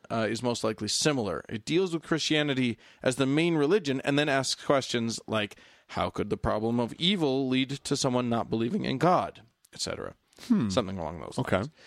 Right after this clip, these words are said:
Speaker 1: Anyway, I just, you know, Mick, thanks for writing in. That's actually,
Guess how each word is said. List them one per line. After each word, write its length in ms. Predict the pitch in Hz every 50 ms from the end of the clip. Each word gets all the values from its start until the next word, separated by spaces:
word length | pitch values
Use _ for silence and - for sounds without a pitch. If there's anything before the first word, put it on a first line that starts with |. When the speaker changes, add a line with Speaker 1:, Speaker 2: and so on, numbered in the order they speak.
| - - - - - - _
Speaker 1:
Anyway, 320 | - 277 247 170 165 170 -
I 80 | -
just, 240 | 202 277 240 - - -
you 160 | - - 226
know, 160 | 220 202 202 202 - _ _ _ _ _ - _ _ -
Mick, 300 | - - 196 226 - -
thanks 300 | _ - 170 175 185 -
for 160 | - - 175 175
writing 240 | 175 175 175 175 190
in. 140 | 202 185 156
That's 180 | 151 147 -
actually, 420 | 156 143 - - 151 143 143 135